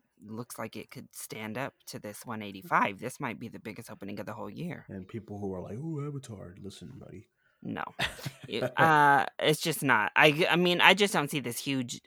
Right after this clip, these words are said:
Speaker 1: uptick from the first one. Like, yeah, it
Speaker 2: Yeah.
Speaker 1: ended up big, but that opened under a hundred, the first
Speaker 2: I
Speaker 1: one.
Speaker 2: tried to gauge, like, what the audiences were thinking when that trailer came up, and, like, my mom,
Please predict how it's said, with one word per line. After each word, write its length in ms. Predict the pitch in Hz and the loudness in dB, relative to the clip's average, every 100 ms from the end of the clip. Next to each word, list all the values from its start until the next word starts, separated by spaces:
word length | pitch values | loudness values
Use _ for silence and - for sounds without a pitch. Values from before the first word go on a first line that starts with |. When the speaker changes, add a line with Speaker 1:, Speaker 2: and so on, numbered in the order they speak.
| - | 0
Speaker 1:
uptick 440 | 165 - 123 - | 0 0 -4 -2
from 120 | 131 | -6
the 60 | 113 | -6
first 300 | - 160 - | -4 -4 -4
one. 160 | 98 82 | -8 -6
Like, 180 | 113 104 | -8 2
yeah, 220 | 139 143 | 8 8
it 120 | 101 | 6
Speaker 2:
Yeah. 220 | - 131 120 | 2 0 0
Speaker 1:
ended 280 | 131 120 | 0 2
up 220 | 131 156 117 | 2 0 -2
big, 300 | 113 104 107 | -4 -4 -6
but 100 | 113 | 0
that 200 | 160 - | 2 2
opened 300 | 113 156 123 | 0 -2 -2
under 300 | 123 110 110 | -2 0 -2
a 60 | |
hundred, 500 | 107 160 151 87 - - - | -2 -6 -4 -6 -8 -12 -14
the 100 | - | -12
first 340 | 110 131 143 - - | -8 -8 -8 -8 -8
Speaker 2:
I 40 | |
Speaker 1:
one. 0 | |
Speaker 2:
tried 160 | - - | -2 -2
to 80 | 135 | -2
gauge, 440 | 101 107 110 101 | -2 0 0 -2
like, 160 | 101 92 | -4 -2
what 180 | 101 | -4
the 60 | - | -4
audiences 580 | - 98 110 104 107 92 | -6 -4 -4 -4 -8 -8
were 100 | 95 | -8
thinking 440 | 101 98 92 90 | -8 -8 -6 -8
when 140 | 90 92 | -8 -8
that 160 | 92 | -10
trailer 300 | - 95 92 | -10 -8 -8
came 260 | 95 - 85 | -8 -10 -10
up, 200 | 90 - | -12 -10
and, 100 | 92 | -12
like, 380 | 92 85 - - _ _ _ _ _ _ _ _ _ - | -12 -14 -16 -20 _ _ _ _ _ _ _ _ _ -14
my 140 | 95 | -8
mom, 720 | 101 101 101 101 92 90 92 | -6 -4 -4 -4 -6 -10 -12